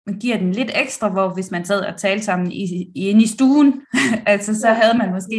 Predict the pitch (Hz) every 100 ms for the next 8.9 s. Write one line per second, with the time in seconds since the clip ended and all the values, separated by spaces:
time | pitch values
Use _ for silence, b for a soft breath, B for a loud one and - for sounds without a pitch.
0 | 180 202 220 214 220 214 220 247 240 214
1 | 208 226 240 185 175 180 B B B B
2 | B 214 233 269 277 233 214 214 - 269
3 | 233 185 180 202 208 214 220 220 240 240
4 | _ _ _ _ _ _ _ _ _ _
5 | B B - 214 214 202 190 190 190 196
6 | 170 165 180 180 - 262 285 233 185 -
7 | _ _ _ _ _ - 233 240 233 -
8 | 208 202 202 - 247 220 - 180 175